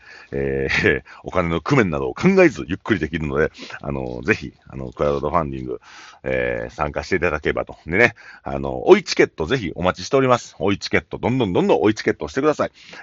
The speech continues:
えー、一万円買った方はもう一万円買うたろかとか、ね、あの、五千円買うたことはもう五千円買うたろかというふうに、追いチケットをぜひご購入いただければ、えー、僕も安心して、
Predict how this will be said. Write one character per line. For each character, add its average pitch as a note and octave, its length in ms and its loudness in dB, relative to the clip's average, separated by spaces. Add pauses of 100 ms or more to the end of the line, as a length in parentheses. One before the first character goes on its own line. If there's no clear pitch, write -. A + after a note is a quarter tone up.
え E2 180 2
ー、 - 20 2
一 G#2 180 -2
万 G#2+ 160 0
円 E2 80 -4
買 A2 140 -2
っ - 20 -20
た - 80 -8
方 F2+ 160 -2
は D#2+ 60 0
も A2+ 140 2
う C3+ 40 4
一 C3+ 140 -4
万 C#3+ 100 0
円 F#2 80 -4
買 C#3 100 0
う D#3+ 60 2
た D3 80 -2
ろ D3+ 80 0
か C#3+ 220 -2
と - 80 -12
か、 - 180 -18 (360)
ね、 A#2+ 200 -2 (400)
あ C#2+ 100 -4
の、 C#2 200 -4
五 D2 140 -6
千 A2 140 -2
円 F2+ 60 -4
買 A2+ 120 -2
う G#2+ 40 0
た - 60 0
こ D2+ 80 -4
と D2 60 -4
は C#2+ 40 -6
も A#2 140 0
う B2+ 40 0
五 F2 100 -8
千 B2+ 120 -8
円 F#2+ 40 -8
買 A2+ 100 -6
う C3+ 40 -4
た C3+ 100 -2
ろ C#3 80 -4
か C3 200 -8
と F2 80 -8
い E2+ 60 -4
う D#2+ 60 -4
ふ D#2+ 160 -8
う C#2+ 60 -8
に、 C2+ 140 -12 (360)
追 C3 120 2
い C3 40 -2
チ - 100 -8
ケ B2+ 80 0
ッ - 40 -6
ト - 120 -8
を - 20 -4
ぜ A2+ 120 0
ひ D2+ 240 -6
ご D#2 100 -6
購 E2 200 -2
入 F2 100 -2
い G2+ 40 -8
た A#2+ 100 0
だ C3 100 0
け C#3+ 120 6
れ A2 80 6
ば、 C#2+ 140 2 (200)
え C#2 360 -4
ー、 - 40 -16 (460)
僕 E2+ 160 -2
も D2+ 140 0
安 G#2 140 4
心 F#2+ 220 -2
し - 100 -12
て、 - 160 -8